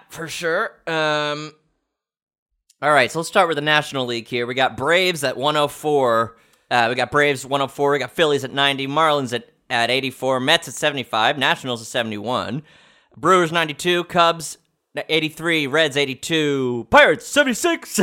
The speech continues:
<laughs> Cardinals seventy-one. Hike! Uh, Dodgers hundred. Diamondbacks eighty-four. Padres eighty-two. Giants seventy-nine. Rockies fifty-nine.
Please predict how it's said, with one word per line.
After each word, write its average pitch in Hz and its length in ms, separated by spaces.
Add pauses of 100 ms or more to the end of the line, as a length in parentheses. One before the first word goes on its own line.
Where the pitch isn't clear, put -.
(100)
<laughs> - 120
Cardinals 196 480
seventy-one. 277 640 (220)
Hike! 320 240 (480)
Uh, 117 320
Dodgers 156 400
hundred. 131 500
Diamondbacks 123 540
eighty-four. 110 440
Padres 104 360
eighty-two. 98 400
Giants 69 340
seventy-nine. 64 540
Rockies 64 600
fifty-nine. 55 960